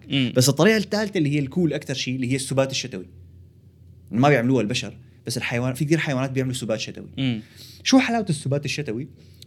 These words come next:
Speaker 2: إنه أنت مانك نايم أو مانك بكوما، لأن أنت فعلًا مثل طفيته للكائن هذا.
Speaker 1: يا لطيف.
Speaker 2: لأنه إذا بتشوف لما يعملوا دراسات على الحيوانات اللي بتعمل سبات شتوي، فبيلاقوا إنه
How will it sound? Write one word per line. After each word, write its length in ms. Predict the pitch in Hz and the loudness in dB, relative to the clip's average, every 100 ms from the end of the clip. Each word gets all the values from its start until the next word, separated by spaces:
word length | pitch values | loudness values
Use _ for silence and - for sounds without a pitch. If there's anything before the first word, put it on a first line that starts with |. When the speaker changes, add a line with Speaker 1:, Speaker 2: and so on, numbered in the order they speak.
| - | 4
Speaker 2:
إنه 100 | 156 | 4
أنت 120 | 196 | 6
مانك 300 | 185 208 196 | 2 0 -2
نايم 420 | 135 143 120 98 - - - - - - - - - - | 0 0 0 -2 -10 -20 -20 -20 -20 -20 -20 -20 -20 -2
أو 120 | 110 | 0
مانك 300 | 196 151 156 | 4 4 2
بكوما، 440 | 143 - 127 127 - - - - - - - | -2 0 2 2 -2 -12 -20 -20 -20 -20 -4
لأن 180 | 113 113 - | -4 -2 0
أنت 200 | 156 160 | 0 0
فعلًا 460 | 151 - 175 190 170 | -4 -4 -2 0 2
مثل 440 | 151 160 147 117 - - - - - - - - | 2 2 0 -2 -6 -20 -20 -20 -20 -20 -14 -4
طفيته 400 | 123 165 180 151 | 4 8 8 8
للكائن 480 | 110 101 120 110 101 | 2 0 -2 -2 -4
هذا. 180 | 101 - - - - - - - | -8 -10 -20 -20 -20 -20 -16 -6
Speaker 1:
يا 100 | 139 | -2
لطيف. 360 | 120 117 117 117 - - - - - - | -2 -4 -8 -14 -20 -20 -20 -20 -20 -2
Speaker 2:
لأنه 240 | 123 120 123 | 4 4 2
إذا 140 | 120 | -2
بتشوف 500 | 123 - 202 196 - - - - | -4 0 2 2 -6 -20 -20 -4
لما 200 | - 117 | 2 4
يعملوا 220 | 131 160 139 | 6 6 4
دراسات 480 | 120 113 - 139 | 0 -2 -4 -6
على 160 | 104 104 | -4 -4
الحيوانات 840 | 104 - - 98 127 113 113 127 | -6 -8 -8 -4 0 0 0 -2
اللي 100 | 117 | -2
بتعمل 240 | - 127 127 | -4 -4 -6
سبات 220 | 123 120 | -6 -6
شتوي، 400 | 131 110 104 156 - - - - - | -6 -6 -8 -8 -14 -20 -20 -20 -14
فبيلاقوا 520 | - 120 143 190 190 156 | 0 4 6 6 2 0
إنه 340 | 143 123 101 | 0 0 -2